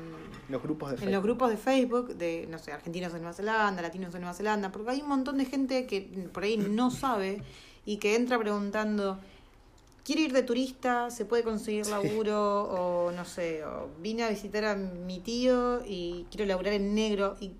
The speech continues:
Speaker 2: hay gente botona o hay gente
Speaker 1: De
Speaker 2: que,
Speaker 1: immigration.
Speaker 2: de immigration que está de incógnito en estas, en estos grupos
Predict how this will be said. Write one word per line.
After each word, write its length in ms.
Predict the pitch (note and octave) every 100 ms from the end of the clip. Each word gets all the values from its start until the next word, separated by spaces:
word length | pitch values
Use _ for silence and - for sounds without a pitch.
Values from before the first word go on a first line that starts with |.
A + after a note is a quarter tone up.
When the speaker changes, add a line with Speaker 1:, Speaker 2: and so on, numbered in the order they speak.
| - - - - -
Speaker 2:
hay 180 | - D4
gente 680 | - B3+ B3+ B3 A#3+ B3 - - - - - - -
botona 760 | F3+ F3 F3+ A#3 B3 B3 B3+ C4
o 140 | F3
hay 140 | F3 F3
gente 420 | - G3+ G3 F#3+
Speaker 1:
De 400 | F#3+ F3+ F3 F3
Speaker 2:
que, 80 | C3+
Speaker 1:
immigration. 540 | C3 C3 F3 E3 C#3+
Speaker 2:
de 60 | F#3
immigration 720 | F3+ G3+ B3 B3 A#3 A3 A3
que 140 | -
está 560 | E3 - F#3+ F#3 F3 E3 - E3+
de 240 | E3 D#3+
incógnito 800 | D#3 - D#3 - A3 G3+ - C3+
en 100 | C#3
estas, 240 | E3 F#3 E3
en 80 | F#3
estos 180 | E3+ F#3
grupos 440 | G3+ G#3 A3+ A#3